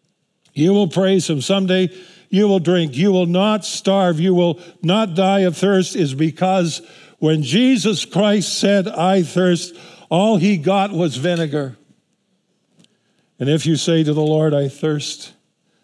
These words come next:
I can tell you this, you won't get vinegar.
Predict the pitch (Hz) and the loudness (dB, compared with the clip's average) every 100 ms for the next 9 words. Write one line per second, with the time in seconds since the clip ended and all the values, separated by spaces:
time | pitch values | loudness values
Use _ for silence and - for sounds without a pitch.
0 | _ _ _ _ _ _ - 123 127 127 | _ _ _ _ _ _ -8 -6 -4 -2
1 | 147 160 160 143 151 131 - - _ _ | 0 2 2 0 -2 -4 -10 -14 _ _
2 | _ _ _ _ _ - 139 143 151 156 | _ _ _ _ _ -2 0 0 -2 -4
3 | 139 143 120 143 131 131 135 | -6 -6 -6 -6 -6 -6 -8